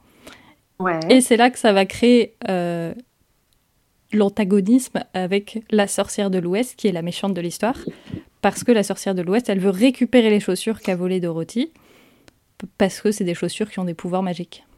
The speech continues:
Speaker 1: Ah. Intéressant ce débat, euh, Est-Ouest. Il a été éc-, écrit quand, le livre, euh ?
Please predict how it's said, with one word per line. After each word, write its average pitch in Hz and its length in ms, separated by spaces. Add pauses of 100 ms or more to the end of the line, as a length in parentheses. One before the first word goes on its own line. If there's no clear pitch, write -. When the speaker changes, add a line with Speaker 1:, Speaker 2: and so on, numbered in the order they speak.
(920)
Speaker 1:
Ah. 165 500 (840)
Intéressant 349 520
ce - 180
débat, 220 540
euh, 190 200
Est-Ouest. 208 680
Il 196 80
a - 20
été 196 180
éc-, 220 260
écrit 240 260
quand, 294 180
le 349 100
livre, 339 380
euh ? 294 260